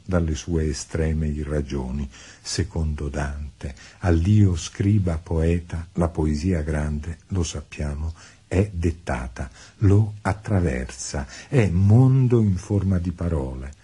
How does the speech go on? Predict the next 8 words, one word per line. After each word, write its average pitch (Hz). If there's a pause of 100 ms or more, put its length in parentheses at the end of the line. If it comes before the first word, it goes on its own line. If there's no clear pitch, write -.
(200)
e -
continua 87
a -
imprimere 80
forma 90 (440)
all'aria 90
che 80
siamo. -